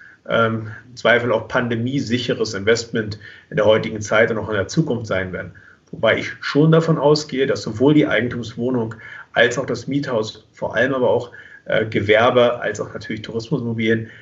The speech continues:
äh, in der nächsten Zeit nicht an Wert gewinnen werden, eher verlieren, weil, äh, die Finanzierungsbereitschaft nachlässt et cetera.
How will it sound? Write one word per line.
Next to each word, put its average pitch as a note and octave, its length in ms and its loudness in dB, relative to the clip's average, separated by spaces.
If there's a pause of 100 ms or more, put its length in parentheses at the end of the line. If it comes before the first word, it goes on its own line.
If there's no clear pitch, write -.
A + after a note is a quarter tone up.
(160)
äh, - 100 -4
in A2+ 60 -6
der G#2+ 80 0
nächsten A2+ 300 -2
Zeit A2 380 2 (280)
nicht - 460 -2
an A2 140 -2
Wert G2 200 4
gewinnen A2 340 -4
werden, F2+ 320 -2
eher A#2+ 240 4
verlieren, G#2+ 560 -4 (220)
weil, A#2 360 2 (120)
äh, G#2+ 380 -2 (460)
die G2+ 680 -6 (1160)
Finanzierungsbereitschaft A2+ 1000 2
nachlässt A2 460 -2
et - 100 -12
cetera. - 420 -10